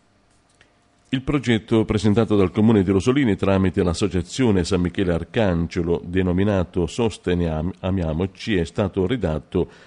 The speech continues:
dalla dottoressa Maria Borgia. Nell'ambito del progetto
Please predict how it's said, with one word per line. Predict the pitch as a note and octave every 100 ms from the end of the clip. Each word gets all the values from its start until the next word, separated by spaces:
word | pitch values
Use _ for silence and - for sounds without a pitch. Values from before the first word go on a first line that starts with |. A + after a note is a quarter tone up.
| _
dalla | - F2 F#2
dottoressa | C3 G2+ F#2+ E2+ F#2
Maria | E2+ E2 D#2+
Borgia. | D2 C#2+ C#2+ C#2+ C#2+ - _ _
Nell'ambito | F#2+ F#2 F2+ F#2 F2 F2+ F2
del | E2+ E2
progetto | A#2+ C#3 C3+ C3+ C3+